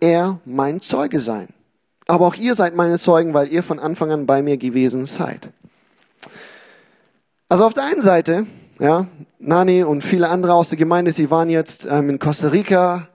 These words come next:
sie waren Zeugen für Jesus. Sie haben das Evangelium gepredigt und so wirkt der Heilige Geist auch durch Menschen. Aber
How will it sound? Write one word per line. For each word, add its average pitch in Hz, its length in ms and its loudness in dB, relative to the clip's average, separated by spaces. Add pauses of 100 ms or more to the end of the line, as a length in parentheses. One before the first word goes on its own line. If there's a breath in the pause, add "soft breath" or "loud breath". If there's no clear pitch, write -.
(280)
sie 165 140 -4
waren 151 200 0
Zeugen 127 360 -4
für 196 120 0
Jesus. 139 460 -2
Sie 151 100 -2
haben 165 120 4
das 160 100 0
Evangelium 135 540 0
gepredigt 170 500 -2
und 143 160 0 (400 loud breath)
so 220 260 2
wirkt 294 220 0
der 214 100 2
Heilige 220 320 -2
Geist 190 340 0
auch 165 200 -2
durch 147 220 0
Menschen. 175 380 -4 (1160 loud breath)
Aber 151 600 -2